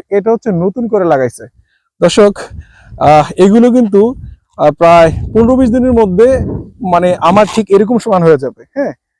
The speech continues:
আমি আপনাদেরকে দেখানোর চেষ্টা করছি। এই যে দেখেন, <clears throat> এই যে দেখেন, এই গাছগুলো হচ্ছে এখন, মানে হচ্ছে এই সময় হচ্ছে এরকম। হ্যাঁ, ঠিক পনেরো দিনের মধ্যে এই গাছগুলো ঠিক আমার সমান হয়ে যাবে। তার মানে বুঝতে পারছেন, এই গাছগুলো খুব দ্রুত বড় হয়।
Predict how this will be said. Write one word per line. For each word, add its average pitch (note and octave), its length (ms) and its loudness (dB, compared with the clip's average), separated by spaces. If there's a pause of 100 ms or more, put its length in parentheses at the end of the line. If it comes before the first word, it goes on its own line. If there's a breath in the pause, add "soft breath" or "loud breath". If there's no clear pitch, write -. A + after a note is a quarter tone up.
(260)
আমি D#3+ 100 -4
আপনাদেরকে F3 340 0
দেখানোর D#3+ 280 0
চেষ্টা E3+ 240 0
করছি। F3+ 280 -2 (300)
এই D#3+ 100 0
যে D3+ 80 0
দেখেন, F#3 340 -4 (840)
<clears throat> E3+ 440 -4 (1600)
এই F3+ 80 2
যে F3 60 0
দেখেন, B2+ 280 -6 (360)
এই A#3 120 2
গাছগুলো A3 380 4
হচ্ছে A#3 200 0
এখন, F3+ 220 -2 (220)
মানে D3 220 -4
হচ্ছে - 220 -10
এই G#3 180 0
সময় G#3 320 0
হচ্ছে A#3 420 -4
এরকম। D#3 400 -2
হ্যাঁ, G#3 240 -6 (460)
ঠিক B3 140 2 (200)
পনেরো B3+ 300 4
দিনের C#4 260 2
মধ্যে A#3+ 240 0
এই A#3 60 4
গাছগুলো G3 440 0
ঠিক A3 200 -8 (160)
আমার F3 280 -2
সমান F#3+ 260 -2
হয়ে E3 140 2
যাবে। A#2 240 -6 (200)
তার E3+ 140 2
মানে G3 160 2
বুঝতে G3 260 0
পারছেন, G3 340 -2
এই G3 120 0
গাছগুলো E3 360 0
খুব D#3+ 180 -2
দ্রুত D#3+ 200 0
বড় D3 180 2
হয়। B2 160 -4